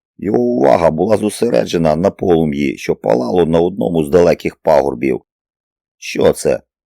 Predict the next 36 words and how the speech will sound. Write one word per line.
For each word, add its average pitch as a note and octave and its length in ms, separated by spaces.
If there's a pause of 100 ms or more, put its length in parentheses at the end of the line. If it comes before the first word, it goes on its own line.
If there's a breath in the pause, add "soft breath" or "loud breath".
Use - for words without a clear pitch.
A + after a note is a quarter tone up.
Невже - 260
справді F#2+ 460
горить A2+ 320
замок F#2 300
Сільвереста? F#2 760 (760)
Думка D3+ 420
про F2 200
це E2 380
завдавала G#2 640
йому D#2+ 320
нестерпного F2+ 720
болю, D#2 500 (100)
роздирала - 600
не A#2+ 120
тільки - 380
серце, C#2+ 600 (120)
але G#2 220
й A2 60
розум F2+ 440
і F#2 60
душу. D2 520 (460)
За G2 180
ті C3 200
роки, B2+ 320
що - 160
він B2+ 180
бував C3 280
у A#2+ 80
цьому B2 320
королівстві, B2 920
і F2+ 60
воно A#2 260
саме, B2+ 380
і - 120
його A2+ 220
король C3 420